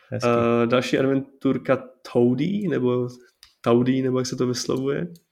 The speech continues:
Speaker 1: Aha.
Speaker 2: No, a pak je tam ještě další adventura pro dos Mavlin vesmírný únik, což jsem už taky hrál, ale jenom chvilku, protože se mi to moc nelíbilo.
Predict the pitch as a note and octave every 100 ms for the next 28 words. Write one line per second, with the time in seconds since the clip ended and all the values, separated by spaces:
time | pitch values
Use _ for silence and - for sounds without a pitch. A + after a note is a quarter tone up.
0 | _ _ _ - F2+ A#2+ B2+ B2+ - B2+
1 | C3 D3 D3 C#3 - D3+ C#3 C#3 C3+ -
2 | - D3+ C#3+ C#3 C#3 C#3+ C#3 D#3+ C#3+ -
3 | C#3 C3+ B2+ D3 D3 C#3 C#3 - D3 C#3+
4 | C#3 C#3+ C#3 C#3 C3 A#2+ - - - -
5 | - - _ - - C#3+ C#3+ - - C#3+
6 | C#3 - A#2+ C3 B2 B2 C3 - B2 B2
7 | B2+ B2+ B2+ B2 B2 - B2 A#2 A#2+ A#2
8 | B2 B2 B2 B2 - B2+ A#2+ A#2+ A#2